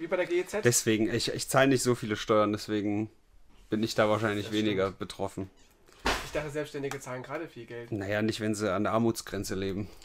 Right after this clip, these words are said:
Speaker 1: Ach so.
Speaker 2: Kauft einen Brennpunkt Hörerwunsch.
Speaker 1: Oder zwei.
Speaker 2: <laughs>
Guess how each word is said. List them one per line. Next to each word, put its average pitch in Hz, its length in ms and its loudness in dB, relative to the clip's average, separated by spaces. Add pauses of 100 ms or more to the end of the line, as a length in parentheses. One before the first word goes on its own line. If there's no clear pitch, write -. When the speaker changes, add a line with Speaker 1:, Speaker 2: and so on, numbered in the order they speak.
(100)
Speaker 1:
Ach 123 100 -14 (100)
so. 117 60 -16 (540)
Speaker 2:
Kauft - 220 6
einen - 60 8
Brennpunkt 90 380 10
Hörerwunsch. 87 540 12 (960)
Speaker 1:
Oder 160 180 -2
zwei. 143 380 2
Speaker 2:
<laughs> - 60 -10